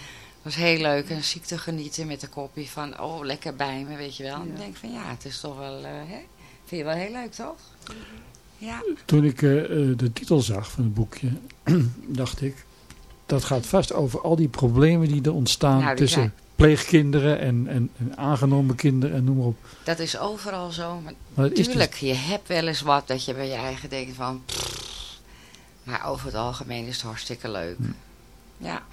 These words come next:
Speaker 1: is het gewoon gezellig. Je moet er ook zelf wat van maken.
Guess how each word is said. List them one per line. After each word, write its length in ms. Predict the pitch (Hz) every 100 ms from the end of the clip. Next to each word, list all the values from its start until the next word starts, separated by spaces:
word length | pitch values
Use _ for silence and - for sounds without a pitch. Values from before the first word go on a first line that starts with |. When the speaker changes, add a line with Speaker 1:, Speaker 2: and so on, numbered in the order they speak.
| - - -
Speaker 1:
is 140 | - 175
het 120 | 160
gewoon 220 | - 127
gezellig. 460 | 127 117 120 110 120
Je 60 | 147
moet 140 | 147
er 80 | 151
ook 100 | 156
zelf 280 | - 160 156
wat 180 | 143 131
van 140 | 131
maken. 540 | 135 151 160 165 160